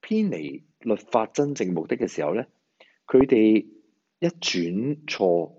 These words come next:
佢哋就喺度妄自菲薄。而家，啊，正如律法所包含嘅兩個法版啦，摩西將佢簡化作為兩個目的，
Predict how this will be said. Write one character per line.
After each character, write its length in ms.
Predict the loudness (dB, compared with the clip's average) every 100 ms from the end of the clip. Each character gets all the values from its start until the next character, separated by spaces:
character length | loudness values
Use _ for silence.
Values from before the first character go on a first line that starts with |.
| _
佢 140 | -8
哋 140 | -2 -2
就 140 | -4
喺 180 | -4 -4
度 300 | -2 -2 -4
妄 260 | -6 -6 -8
自 180 | -10 -10
菲 180 | -6
薄。 280 | -8 -8 _ _ _ _ _ _ _ _ -20 -20 _
而 80 | 0 2
家， 340 | 4 6 4 0 _ _ _ _
啊， 80 |
正 160 | 0 0
如 160 | 2 2
律 80 |
法 260 | 2 0 -2
所 180 | 2 2
包 340 | 2 0 2 0
含 220 | 0 -4 -4
嘅 440 | 0 4 4 4 0 _
兩 300 | -4 -2 0
個 220 | 4 4
法 200 | 4 -2
版 320 | -2 -6 -6
啦， 220 | -4 -8 -10 _ _ _ -20 -20 _ _
摩 300 | 0 2 2
西 320 | 2 4 4
將 240 | 4 0 2
佢 180 | 0
簡 640 | 0 -4 -8 -8 -6 -6 -2
化 380 | -2 0 -4 -8 _ _ _ _
作 120 | 0 2
為 120 | 2
兩 300 | -2 -2 -2
個 180 | 0 0
目 180 | -2 0
的， 220 | 0 0